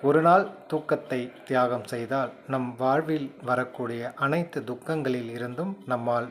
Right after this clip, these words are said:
விடுபட முடியும் என்ற ஒரு செய்தியை நீங்கள் உள்வாங்கி, இன்றைய தினம் நள்ளிரவில் நமச்சிவாயம் நாமத்தோடு நாளும் நல்லதொரு சிந்தனையில்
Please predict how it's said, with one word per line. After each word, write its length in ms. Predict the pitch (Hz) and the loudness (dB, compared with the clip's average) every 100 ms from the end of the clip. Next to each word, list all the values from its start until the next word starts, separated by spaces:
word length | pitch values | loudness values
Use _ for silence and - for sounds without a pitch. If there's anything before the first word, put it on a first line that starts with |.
| - | -4
விடுபட 400 | 139 139 135 123 | -2 0 -2 -2
முடியும் 460 | 113 113 117 120 - - | -4 -8 -8 -10 -16 -10
என்ற 400 | 131 117 117 113 - | -6 -6 -4 -6 -8
ஒரு 140 | 131 117 | -10 -8
செய்தியை 560 | - 131 131 123 120 - | -6 -4 -2 -2 -6 -10
நீங்கள் 320 | 131 120 117 | -10 -8 -8
உள்வாங்கி, 640 | 113 123 123 120 117 170 190 - - - - - - - - - - | -8 -8 -6 -6 -6 -10 -10 -16 -20 -20 -20 -20 -20 -20 -20 -18 -2
இன்றைய 420 | 202 190 170 139 | 2 4 4 2
தினம் 380 | 135 131 139 139 - | 2 0 0 -6 -4
நள்ளிரவில் 800 | 131 156 143 131 131 123 127 135 - _ - _ - - - - _ | 0 0 0 0 0 0 -4 -6 -12 _ -20 _ -20 -20 -20 -20 _
நமச்சிவாயம் 960 | 139 139 170 170 - 143 135 127 120 117 - - | 2 4 4 0 0 4 4 4 0 -6 -10 -4
நாமத்தோடு 840 | 123 131 139 139 - 131 143 156 113 - - - - - - | 2 2 2 0 -2 -2 0 -2 -6 -14 -20 -20 -20 -20 -12
நாளும் 560 | 131 135 151 175 151 123 113 - - - - | 0 4 6 4 2 -2 -8 -16 -20 -18 -6
நல்லதொரு 680 | 135 143 160 139 120 113 123 - - - | 0 2 2 2 -2 -4 -10 -16 -20 -14
சிந்தனையில் 760 | - 147 135 127 127 123 117 | -4 -2 0 0 -2 -4 -6